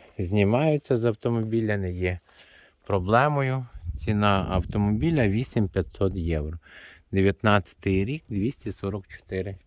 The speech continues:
тисячі пробігу. Всі автомобілі лізингові і обслужені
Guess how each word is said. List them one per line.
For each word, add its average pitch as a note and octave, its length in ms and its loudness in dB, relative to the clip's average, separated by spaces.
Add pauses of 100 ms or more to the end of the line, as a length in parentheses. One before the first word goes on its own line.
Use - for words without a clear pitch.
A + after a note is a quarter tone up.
(540)
тисячі G2+ 520 -4
пробігу. B2+ 680 -2 (320)
Всі - 380 -6
автомобілі F2+ 960 -4 (600)
лізингові C#3+ 680 -2
і A#2+ 400 -4
обслужені G#2 880 -2